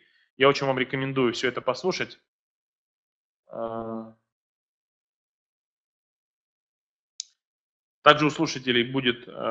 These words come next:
возможность, э, выиграть бесплатное участие в информационном туре по Тульской области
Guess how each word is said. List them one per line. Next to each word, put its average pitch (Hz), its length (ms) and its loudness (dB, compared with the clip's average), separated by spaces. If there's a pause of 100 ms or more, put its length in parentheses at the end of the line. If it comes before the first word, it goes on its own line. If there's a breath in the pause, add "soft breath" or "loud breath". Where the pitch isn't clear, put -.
(600)
возможность, 123 760 -4
э, - 260 -10
выиграть 127 360 -2
бесплатное 123 420 0
участие 127 340 -4
в 123 60 -4
информационном 127 480 -4
туре 180 180 2
по 156 120 0
Тульской 151 340 -4
области 131 420 -6